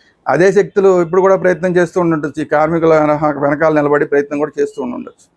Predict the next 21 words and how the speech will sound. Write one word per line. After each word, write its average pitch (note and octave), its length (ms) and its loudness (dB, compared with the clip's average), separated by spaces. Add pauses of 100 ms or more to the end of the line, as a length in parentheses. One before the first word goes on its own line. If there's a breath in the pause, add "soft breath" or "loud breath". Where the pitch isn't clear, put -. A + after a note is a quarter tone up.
(1600)
రెండోది F#3 720 0
టీఆర్ఎస్ G3 600 -2
పార్టీ, F3+ 360 0
టీఆర్ఎస్ F#3 480 0
పార్టీగా E3+ 440 2
ఉన్నప్పుడు D#3+ 260 0
తెలంగాణ F3 420 2
వాదాన్ని D#3 540 0
బలంగా D#3+ 400 0
వినిపించి D#3 840 -6 (580 soft breath)
అధికారంలోకి F3 560 2
వచ్చింది. E3+ 280 -6
తర్వాత D#3+ 420 0
బీఆర్ఎస్గా E3 580 0
మారింది. D#3 380 -2
ఎప్పుడైతే D#3+ 300 -2
బీఆర్ఎస్గా D#3+ 560 0
మారిందో D3+ 380 -2
తెలంగాణ D#3 440 0
వాదం D3+ 320 0
కనుమరుగైపోయింది. D#3 840 -2